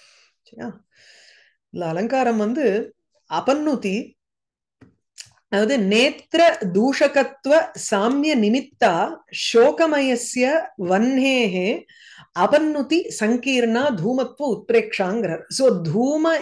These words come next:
இவ ஆசீத்து, புகைய போல இருந்தது அந்த இருட்டு, இருட்டு புகை இல்ல. அதனால அங்க வந்து உத்பிரேக்ஷான்னு சொல்லிட்டோம். அது எதனால அதை வந்து உத்பிரேக்ஷா சொல்றோம்னா, சோகமயமான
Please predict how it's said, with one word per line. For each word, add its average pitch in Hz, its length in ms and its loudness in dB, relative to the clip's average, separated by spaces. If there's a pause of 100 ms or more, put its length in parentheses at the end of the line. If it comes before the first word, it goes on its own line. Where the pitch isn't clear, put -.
(100)
இவ 254 360 2
ஆசீத்து, 226 920 -2 (380)
புகைய 262 520 4
போல 339 440 4
இருந்தது 285 580 2
அந்த 240 180 2
இருட்டு, 254 520 -2
இருட்டு 285 460 0
புகை 240 280 2
இல்ல. 196 360 0 (760)
அதனால 294 440 2
அங்க 277 280 2
வந்து 247 260 2 (380)
உத்பிரேக்ஷான்னு 277 800 0
சொல்லிட்டோம். 202 480 0 (100)
அது 196 240 0
எதனால 349 440 4
அதை 320 240 2
வந்து 262 280 -2
உத்பிரேக்ஷா 262 500 -6 (100)
சொல்றோம்னா, 220 640 0 (640)
சோகமயமான 311 960 4